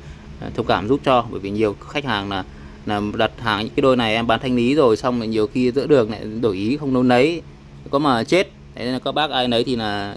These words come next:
chắc chắn kèo cho em thì là, chắc kèo cho em thì là cứ chuyển khoản đặt cọc trước để có cái trách nhiệm trong cái việc này, nhận, à, và nhận hàng nhé. Còn đâu ở đây là, à, cũng như là em có một tí tiền, à, đặt cọc đấy thì em cũng, à, yên tâm gửi hàng hơn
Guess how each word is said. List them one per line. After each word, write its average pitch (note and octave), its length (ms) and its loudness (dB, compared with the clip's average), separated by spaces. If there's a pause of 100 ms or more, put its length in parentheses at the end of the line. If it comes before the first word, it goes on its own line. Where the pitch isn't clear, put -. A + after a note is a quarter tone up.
chắc D3+ 180 -4
chắn B2+ 200 -2
kèo A#2 320 2
cho B2+ 100 -2
em A#2+ 160 0
thì G#2+ 100 -4
là, G#2 160 -8 (400)
chắc - 140 -4
kèo A#2 240 4
cho B2+ 100 0
em A#2 80 -2
thì A2+ 80 -2
là G#2+ 120 -4
cứ A#2+ 220 0
chuyển A2+ 180 -4
khoản G2+ 120 -8
đặt G2+ 120 -10
cọc - 220 -6
trước D3+ 140 2
để G#2 140 0
có G#2 180 2
cái A#2 100 -4
trách D#3 160 -4
nhiệm C3+ 160 -2
trong A2+ 100 -4
cái A#2+ 160 -4
việc - 20 -6
này, G#2 260 -2
nhận, A2+ 240 -4
à, G#2 180 -2
và G2 400 -4 (540)
nhận A#2+ 100 -6
hàng A#2 280 2
nhé. C3+ 200 0
Còn A2+ 140 0
đâu A2+ 220 2
ở G2+ 60 -2
đây A#2 180 4
là, G#2 180 -4 (920)
à, G2+ 240 -4 (120)
cũng C3 180 2
như C3+ 80 6
là A#2+ 100 2
em A#2+ 180 -2
có A2+ 160 0
một C3 140 -2
tí A#2+ 100 -2
tiền, B2 200 0
à, G#2 180 -2
đặt G2+ 120 -8
cọc G#2 160 0
đấy A#2 140 -2
thì A2+ 60 -2
em A2 200 -2
cũng, B2 160 -6
à, B2+ 240 -2 (480)
yên B2+ 100 0
tâm A#2+ 120 4
gửi F#2+ 120 2
hàng G#2 180 -2
hơn C3 160 4